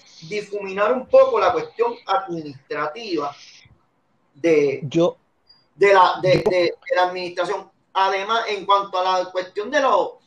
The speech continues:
Speaker 1: de hasta dónde es función del, de, del gobierno a nivel estatal o central y hasta qué nivel es función del municipio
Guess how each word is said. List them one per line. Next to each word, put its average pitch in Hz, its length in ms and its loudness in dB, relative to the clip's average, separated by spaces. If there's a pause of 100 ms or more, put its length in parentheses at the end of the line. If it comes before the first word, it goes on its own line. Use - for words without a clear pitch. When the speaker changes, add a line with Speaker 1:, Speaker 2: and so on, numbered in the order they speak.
(380)
Speaker 1:
de 180 640 -2 (400)
hasta 175 360 0
dónde 240 500 2
es 254 80 -4 (420)
función - 540 -14
del, 226 420 0
de, 175 320 -2
del 175 160 -2
gobierno 180 360 4
a 240 60 2
nivel 185 280 0
estatal 214 680 0 (1000)
o 175 100 -6
central 180 680 -4
y 185 140 -2
hasta 156 380 2
qué 190 140 -4
nivel 214 360 -4
es 226 240 -2
función 196 440 -12
del 208 180 -4
municipio 202 720 -8